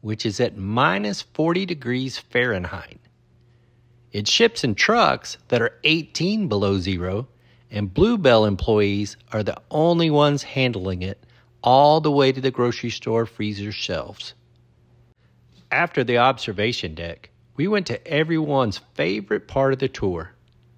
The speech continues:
the ice cream parlor. Here, you can eat your favorite flavor or try a new flavor.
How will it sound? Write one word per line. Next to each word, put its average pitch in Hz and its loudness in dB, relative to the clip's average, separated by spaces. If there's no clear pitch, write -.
the - -10
ice 123 0
cream 85 -12
parlor. 85 -8
Here, 226 0
you 135 -4
can 185 -2
eat 170 0
your 107 0
favorite 123 0
flavor 202 0
or 185 -2
try 226 2
a 214 2
new 233 0
flavor. 87 -2